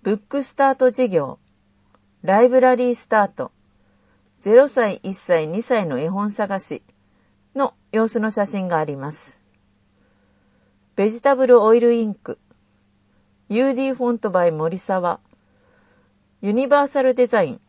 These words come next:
ユーディフォントを使用し、読みやすい書体を採用しました。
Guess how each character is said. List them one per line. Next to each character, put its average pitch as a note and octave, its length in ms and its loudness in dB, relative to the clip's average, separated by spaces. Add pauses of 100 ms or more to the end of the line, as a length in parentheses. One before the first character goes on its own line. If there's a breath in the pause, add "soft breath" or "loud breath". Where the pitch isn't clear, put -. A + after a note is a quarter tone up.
ユ F#3+ 120 -4
ー G#3 60 -4
デ A3 80 -4
ィ G#3+ 40 -4
フ G#3 80 -6
ォ F#3+ 60 -4
ン D#3+ 60 -10
ト - 180 -8 (300)
を C4+ 120 0
使 A#3 200 -4
用 G#3 180 2
し、 F3+ 300 -8 (100)
読 F3+ 160 0
み A3 80 0
や C4 140 -2
す - 160 -6
い B3 40 0
書 A3+ 180 -2
体 F#3 260 4
を E3 40 4
採 F3 260 0
用 F3 120 -2
し - 160 -10
ま E3 140 -6
し - 120 -16
た。 - 160 -12